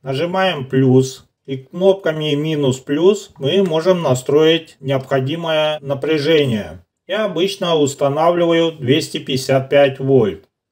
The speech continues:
Нажимаем «минус», и мы можем установить нижний уровень напряжения. Я обычно ставлю сто девяносто вольт.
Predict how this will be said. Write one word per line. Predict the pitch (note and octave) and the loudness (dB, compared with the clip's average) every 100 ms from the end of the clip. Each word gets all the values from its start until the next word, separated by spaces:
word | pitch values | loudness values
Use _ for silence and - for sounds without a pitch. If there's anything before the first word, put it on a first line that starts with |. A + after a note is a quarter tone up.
| _ _ | _ _
Нажимаем | C3+ C3 D3+ G3 A3 G3 D#3 | -4 -2 0 0 0 0 -2
«минус», | D3+ C#3+ E3+ F#3 - - | -4 -2 -2 -4 -8 -18
и | - C#3 | -10 -6
мы | E3 | 0
можем | G#3 G3+ F3 E3+ | 2 2 0 -4
установить | D#3+ - D3+ D3+ D3+ G3 G3 | -4 -4 -2 0 0 0 -2
нижний | F3 F3 D3 B2+ C3+ A2 - | -2 0 2 0 0 0 -4
уровень | C3+ F3+ F3+ F3+ E3+ _ | -4 -2 0 -2 -6 _
напряжения. | C#3+ C#3 E3+ D#3 E3+ D#3 C3+ G#2+ F2+ E2 _ _ | -12 -4 -2 0 0 0 0 -2 -6 -16 _ _
Я | C3 D3 B2 | -6 -2 0
обычно | D3 C3+ - C#3 | -2 -4 -4 -4
ставлю | C3 - F3+ F#3+ F#3+ G3 F#3+ _ | -4 -2 2 4 4 4 -2 _
сто | - D3+ F#3+ | -10 0 0
девяносто | E3 C#3 C#3 D3+ D#3 - D3+ | 0 -4 -2 -2 -4 -2 -2
вольт. | D3+ C#3+ G#2+ G2 | 0 0 0 -4